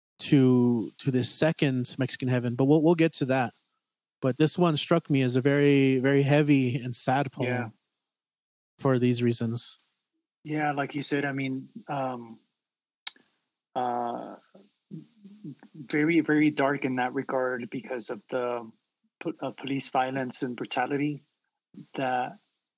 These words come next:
Speaker 2: you know, we've talked about with, uh, way back last November with, uh, Hate U Give.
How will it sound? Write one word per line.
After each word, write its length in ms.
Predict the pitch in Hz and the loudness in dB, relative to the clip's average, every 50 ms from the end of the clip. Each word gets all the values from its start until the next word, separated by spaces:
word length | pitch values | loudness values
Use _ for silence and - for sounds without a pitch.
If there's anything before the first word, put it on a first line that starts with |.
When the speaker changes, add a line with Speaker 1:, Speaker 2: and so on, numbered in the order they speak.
| _ _ _ _ _ _ _ _ | _ _ _ _ _ _ _ _
Speaker 2:
you 80 | 156 135 | -8 -6
know, 80 | 139 | -4
we've 180 | 131 139 135 - | -4 -4 -4 -4
talked 300 | - - 156 151 - - | -2 -2 -2 -2 0 -2
about 420 | 156 151 151 139 135 131 131 127 131 | 0 0 0 0 2 0 0 -2 -4
with, 300 | 131 135 131 123 117 - - | -2 -2 -2 -2 -4 -4 -4
uh, 220 | 131 123 123 120 120 | -2 -2 -2 -4 -2
way 180 | 123 139 139 | -2 -2 -2
back 400 | 127 143 139 139 139 - - - - - | 0 -2 -2 -2 -4 -6 -10 -12 -12 -4
last 480 | 156 135 131 131 - - - - - _ _ | -2 0 0 0 -2 -6 -12 -14 -16 _ _
November 500 | - 143 131 120 127 131 131 143 139 127 | -10 -8 -4 -4 -4 -4 0 0 -2 0
with, 220 | 117 123 120 117 - - | 0 -2 -4 -4 -4 -6
uh, 120 | 123 120 117 | -6 -6 -6
Hate 220 | - - 131 135 | -4 -4 -4 -4
U 140 | 139 139 135 | -4 -6 -6
Give. 280 | - 135 135 143 156 | -4 -4 -4 -4 -4